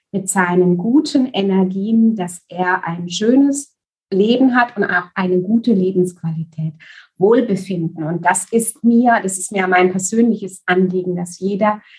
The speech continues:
sich wohlfühlt und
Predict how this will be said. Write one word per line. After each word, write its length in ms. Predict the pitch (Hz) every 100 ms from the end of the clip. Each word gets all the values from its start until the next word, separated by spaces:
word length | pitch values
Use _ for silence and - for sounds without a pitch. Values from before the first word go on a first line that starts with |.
| _ _
sich 440 | - - 185 185 -
wohlfühlt 880 | 202 233 254 - - 247 240 240 - - - _
und 500 | - 196 208 208 202